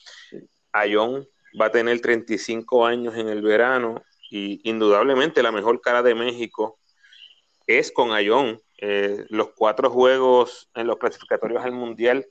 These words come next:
Speaker 2: fueron juegos bien competitivos de México, y México fue otro sin, sin Gustavo Ayón, pero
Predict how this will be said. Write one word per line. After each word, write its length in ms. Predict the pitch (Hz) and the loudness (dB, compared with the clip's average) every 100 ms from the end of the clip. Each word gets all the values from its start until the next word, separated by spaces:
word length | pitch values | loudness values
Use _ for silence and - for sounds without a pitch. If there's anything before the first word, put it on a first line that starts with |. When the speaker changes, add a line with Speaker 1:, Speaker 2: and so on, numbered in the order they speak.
| _ _ _ _ | _ _ _ _
Speaker 2:
fueron 360 | - 113 113 123 | -2 2 2 0
juegos 460 | 127 127 127 101 | 0 2 0 -4
bien 300 | - 95 147 | -12 -4 -2
competitivos 920 | 190 131 127 - 104 113 135 110 104 _ _ _ _ _ _ - | -2 -4 -4 -6 -10 -6 0 0 -2 _ _ _ _ _ _ -4
de 100 | 107 | -2
México, 320 | 135 233 160 | 0 -2 0
y 100 | 120 | 0
México 320 | 120 165 170 | 2 0 0
fue 200 | 156 135 | 2 4
otro 240 | 127 131 143 | 4 4 0
sin, 300 | 135 123 123 | 0 -4 -8
sin 400 | - _ - 120 | -16 _ -10 -6
Gustavo 360 | 113 - 120 | -4 2 4
Ayón, 280 | 123 139 165 | 4 2 0
pero 380 | 120 110 107 95 | 0 2 0 -2